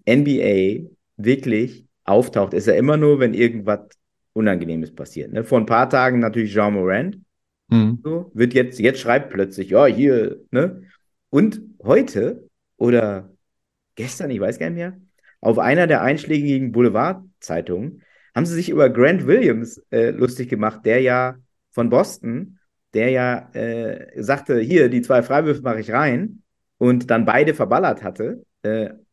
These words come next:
Speaker 1: äh, und da, ja, hier, da hat er sich so weit aus dem Fenster gelegt. Da gibt's dann einen Artikel für. Äh, es ist nicht, es ist nicht schön. Liebe deutsche Presse, und ich meine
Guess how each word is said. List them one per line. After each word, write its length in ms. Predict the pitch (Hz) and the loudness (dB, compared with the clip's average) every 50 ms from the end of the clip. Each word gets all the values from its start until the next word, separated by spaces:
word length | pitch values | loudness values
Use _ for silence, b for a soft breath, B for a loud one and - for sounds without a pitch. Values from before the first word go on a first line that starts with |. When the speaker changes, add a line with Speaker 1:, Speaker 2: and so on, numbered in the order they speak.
| _ _ | _ _
Speaker 1:
äh, 340 | - 113 110 107 101 - - - - | -8 -6 -4 -4 -4 -6 -8 -12 -10
und 300 | - - 120 120 120 123 | -6 -4 -4 -4 -4 -4
da, 140 | 113 120 107 | -4 -2 -2
ja, 180 | 87 98 127 143 | 0 0 0 0
hier, 220 | 123 113 156 180 | 2 2 2 2
da 120 | - 95 | 2 0
hat 120 | 107 135 - | -2 -2 -2
er 100 | 226 202 | -2 -2
sich 140 | 185 190 185 | -2 -2 -2
so 100 | 208 185 | 0 0
weit 140 | 175 175 | 2 2
aus 80 | 175 165 | 0 -2
dem 80 | 151 151 | -2 -4
Fenster 280 | 165 165 160 - 113 | -6 -6 -4 -6 -8
gelegt. 240 | 95 92 87 85 - | -8 -6 -8 -2 0
Da 120 | 117 135 | 0 0
gibt's 240 | 175 202 196 196 - | 0 -2 -4 -6 -8
dann 160 | - 180 170 | -8 -6 -6
einen 60 | 170 151 | -6 -6
Artikel 400 | 147 147 - 160 147 - 92 85 | -8 -6 -6 -6 -4 -4 -6 -6
für. 360 | - - 92 90 123 196 247 - _ _ _ _ _ _ _ _ _ _ _ _ _ _ _ _ _ _ _ _ - | -8 -8 -6 -6 -6 -6 -10 -14 _ _ _ _ _ _ _ _ _ _ _ _ _ _ _ _ _ _ _ _ -4
Äh, 380 | 113 117 117 117 113 110 110 113 - _ _ _ _ _ _ _ _ _ | -2 0 0 0 0 -2 -6 -10 -16 _ _ _ _ _ _ _ _ _
es 160 | - 95 92 | -10 -8 -6
ist 220 | 107 101 - - - | -6 -6 -6 -4 -2
nicht, 300 | 104 95 92 - - - | -2 -2 -2 -6 -12 -14
es 140 | 90 - - | -14 -14 -16
ist 120 | - - | -12 -8
nicht 180 | 107 101 98 - | -8 -8 -6 -4
schön. 220 | - 95 85 80 | -2 -2 -2 0
Liebe 220 | 98 120 127 131 | 0 2 2 4
deutsche 260 | 101 107 110 110 110 107 | 4 4 4 2 0 -4
Presse, 500 | - - 95 90 90 80 73 73 - _ | -6 -4 -4 -4 -4 -6 -10 -12 -12 _
und 160 | - 101 104 95 | -6 -4 -2 -2
ich 140 | 92 92 | -2 -2
meine 520 | 101 98 104 113 110 104 92 82 - - | 0 2 2 4 4 2 0 -2 -6 -12